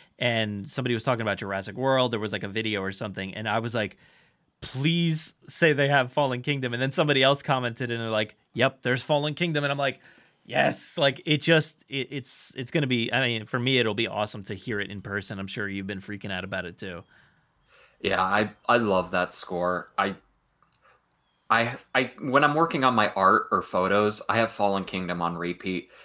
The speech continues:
Speaker 2: Just, it's, that movie is so overly dramatic, and I love it.
Speaker 1: <laughs>
Speaker 2: And the, the score is so in your face too. So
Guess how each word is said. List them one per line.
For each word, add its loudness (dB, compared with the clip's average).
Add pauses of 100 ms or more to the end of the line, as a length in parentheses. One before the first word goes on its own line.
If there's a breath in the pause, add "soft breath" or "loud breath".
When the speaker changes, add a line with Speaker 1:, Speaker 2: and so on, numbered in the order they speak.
(140)
Speaker 2:
Just, -2
it's, 0
that 2
movie 4
is 4
so 4
overly 4
dramatic, 0
and 0
I 4
love 2
it. 4
Speaker 1:
<laughs> -6
Speaker 2:
And 4
the, 0
the 2
score 4
is 2
so 4
in -4
your 0
face 2
too. 4 (800 soft breath)
So 6